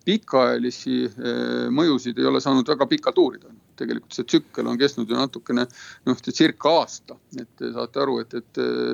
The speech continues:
seda ei saa teha, siis, e, noh, mida kirjeldatakse? Kirjeldatakse seda, et need erinevad turule tulevad vaktsiinid annavad natuke erineva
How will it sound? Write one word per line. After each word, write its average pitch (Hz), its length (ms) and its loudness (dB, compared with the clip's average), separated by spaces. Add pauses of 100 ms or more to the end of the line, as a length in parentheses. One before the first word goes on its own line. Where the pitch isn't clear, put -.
seda 127 240 -2
ei 123 80 -8
saa 147 160 -2
teha, 117 240 -2
siis, 131 160 -6 (400)
e, 127 60 2 (840)
noh, 123 160 2
mida 165 240 4
kirjeldatakse? 123 640 0
Kirjeldatakse 139 680 -2
seda, 175 320 4
et - 100 -8
need 127 220 0
erinevad 151 500 2
turule 151 380 4 (160)
tulevad 127 340 2
vaktsiinid 131 540 2
annavad 127 340 2
natuke 143 400 0
erineva 123 320 2